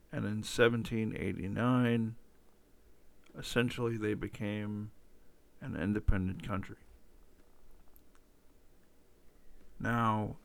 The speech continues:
you can argue, and some have, that really the war that sealed the deal was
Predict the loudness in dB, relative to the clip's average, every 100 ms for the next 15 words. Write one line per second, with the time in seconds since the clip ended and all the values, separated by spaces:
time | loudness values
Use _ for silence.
0 | -20 -20 -20 -20 -2 -2 4 6 10 10
1 | 10 8 6 8 6 6 6 4 6 4
2 | 4 4 4 8 10 10 8 6 2 -4
3 | 0 0 0 -6 0 2 4 4 2 0
4 | 0 0 2 4 4 2 -4 -8 -4 -2
5 | -2 -4 -6 -2 0 2 4 2 0 -2
6 | 4 8 8 6 4 0 -4